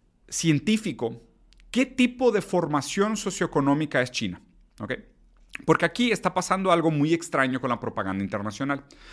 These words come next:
A me-, antes era, "China es horrible, China no es deseable", ¿no? O sea, esta es la propaganda, la propaganda americana tradicional, era, "China no es un lugar al que quieras ir, no hay libertad, tratan, no, tratan mal a los, a las minorías, ¿no? O sea, no,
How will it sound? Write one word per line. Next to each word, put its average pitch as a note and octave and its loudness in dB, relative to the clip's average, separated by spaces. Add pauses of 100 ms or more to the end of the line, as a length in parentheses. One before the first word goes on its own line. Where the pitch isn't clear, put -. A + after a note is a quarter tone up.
(380)
A C#3+ 2
me-, F3+ 0 (140)
antes C4+ 2
era, B3 4 (200)
"China G3 0
es - -2
horrible, B2+ 2 (240)
China G3+ 0
no F3+ 2
es C#3 0
deseable", G2 4
¿no? E3 0
O E3 -2
sea, D#3+ -2
esta E3+ 2
es A3+ 0
la G#3+ 4
propaganda, D#3+ 2
la C#3+ 4
propaganda C#3 4
americana C#3 2
tradicional, A2 -2
era, G2 -2
"China B3 2
no A#3 4
es B3+ 2
un A#3+ 0
lugar E3+ 6
al E3+ 4
que D3 -8
quieras A#2 2
ir, G2+ -2 (220)
no C3+ 2
hay B2 4
libertad, F#3 4 (180)
tratan, D3 2
no, C3+ 0
tratan C#3 2
mal A#2+ 6
a B2 6
los, A#2 4
a G#2+ 2
las A2 2
minorías, G3+ 4
¿no? A#3 0
O G3+ -4
sea, C#3 4
no, C3 2